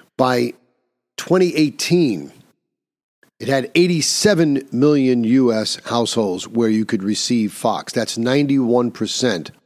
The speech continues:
of all television cable subscribers in this country.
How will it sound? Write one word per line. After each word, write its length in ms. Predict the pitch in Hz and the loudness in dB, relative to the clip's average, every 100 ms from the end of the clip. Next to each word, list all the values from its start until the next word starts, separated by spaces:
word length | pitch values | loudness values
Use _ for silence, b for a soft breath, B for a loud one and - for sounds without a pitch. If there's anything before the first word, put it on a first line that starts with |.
| _ B B B B B | _ B B B B B
of 180 | 117 110 | -6 0
all 340 | 139 135 131 | 2 4 2
television 640 | - 135 127 113 110 117 | 2 2 2 2 0 -2
cable 400 | 104 120 110 107 | 0 0 2 0
subscribers 720 | 101 95 - 117 110 101 107 | -2 -6 -2 0 0 0 -4
in 140 | 123 110 | -4 -6
this 180 | 104 - | -6 -4
country. 480 | 113 104 - 104 | -4 -4 -6 -10